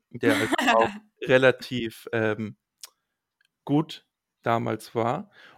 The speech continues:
Speaker 1: Und
Speaker 2: Mhm.
Speaker 1: der hat eben gemeint, ähm, bei ihm früher in seiner Zeit haben die mit null Komma acht Gramm gerechnet.
Speaker 2: Ah,
Speaker 1: Dann ist
Speaker 2: okay.
Speaker 1: es in der Zwischenzeit auf, ja, teilweise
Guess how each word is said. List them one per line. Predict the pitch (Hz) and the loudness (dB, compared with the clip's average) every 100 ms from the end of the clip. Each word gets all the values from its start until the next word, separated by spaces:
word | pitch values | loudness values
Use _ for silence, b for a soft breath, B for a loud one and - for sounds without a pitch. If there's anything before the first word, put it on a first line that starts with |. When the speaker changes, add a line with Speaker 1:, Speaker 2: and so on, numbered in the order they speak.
| B - | B 2
Speaker 1:
Und | 127 123 220 | 4 6 4
Speaker 2:
Mhm. | 135 | 2
Speaker 1:
der | 139 | 4
hat | 151 143 | 2 0
eben | 147 147 | -4 -2
gemeint, | 143 135 143 147 - - | 0 2 2 0 -6 0
ähm, | 123 120 110 - | 2 2 -2 -2
bei | 117 110 | 2 2
ihm | 110 165 202 | 0 -2 -4
früher | 196 - 160 | -4 -2 0
in | 143 139 | 0 -2
seiner | 165 143 143 | -2 -2 -4
Zeit | - 131 143 - | -2 -2 -2 -2
haben | 135 135 | -2 -2
die | 131 | -4
mit | 123 147 | -4 0
null | 131 135 | 0 0
Komma | 139 120 | -4 -4
acht | - 120 - _ | -2 -4 -6 _
Gramm | - 107 107 - _ _ _ - | -8 -6 -6 -12 _ _ _ -8
gerechnet. | 110 104 101 104 101 | -2 -2 -2 -8 -2
Speaker 2:
Ah, | 254 285 330 339 311 262 208 220 - | 0 2 2 2 2 0 -2 -6 0
Speaker 1:
Dann | 233 247 | 0 2
ist | 240 | -2
Speaker 2:
okay. | 208 | -4
Speaker 1:
es | 151 135 | -8 -4
in | |
der | 123 120 | -2 -2
Zwischenzeit | - 175 214 135 - 117 143 - - | 0 0 0 -4 0 2 2 0 0
auf, | 113 113 - - - _ _ - | 0 0 -4 -20 -20 _ _ -2
ja, | 117 107 | 0 2
teilweise | 120 120 113 107 - | 4 4 4 0 -4